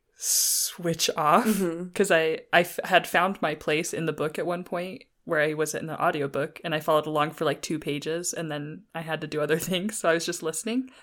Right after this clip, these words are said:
Speaker 1: But then I'm like, "I don't know how to catch up in the audiobook
Speaker 2: Yeah.
Speaker 1: of where I'm in, in the physical." So I abandoned the idea and I'm just listening.
Speaker 2: I've always loved the idea of, like, reading along in the physical book while I'm
Speaker 1: Mm-hmm.
Speaker 2: listening.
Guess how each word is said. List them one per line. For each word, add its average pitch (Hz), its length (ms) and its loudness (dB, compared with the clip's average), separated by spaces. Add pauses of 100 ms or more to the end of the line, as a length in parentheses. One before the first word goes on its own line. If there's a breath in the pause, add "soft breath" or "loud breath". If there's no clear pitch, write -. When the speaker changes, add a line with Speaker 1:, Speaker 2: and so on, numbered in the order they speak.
(100)
Speaker 1:
But 180 140 2
then 156 400 4
I'm 165 120 -2
like, 147 240 2
"I 160 60 6
don't 165 140 6
know 151 140 2
how 151 160 -2
to 143 80 -2
catch 147 280 -2
up 143 240 2
in 160 120 -4
the - 120 -6
audiobook 139 720 0
Speaker 2:
Yeah. 165 280 0
Speaker 1:
of 156 100 -2
where 147 140 2
I'm 143 120 -2
in, 143 140 -4
in 139 300 -8
the 143 80 -4
physical." 180 560 0
So 147 300 4
I 139 240 -2 (140)
abandoned 143 420 0
the 143 80 -2
idea 139 220 -4
and 139 100 -6
I'm 143 100 -6
just - 180 -6
listening. - 400 -8 (240 soft breath)
Speaker 2:
I've 330 200 4
always 415 320 6
loved 180 200 6
the 202 120 4
idea 180 480 6
of, 180 180 4
like, 175 260 2 (100)
reading 180 460 0
along 170 520 0
in 190 100 -2
the 185 60 2
physical 175 380 0
book 185 300 2
while 175 160 8
I'm 170 140 6
Speaker 1:
Mm-hmm. 160 100 -2
Speaker 2:
listening. 196 540 -2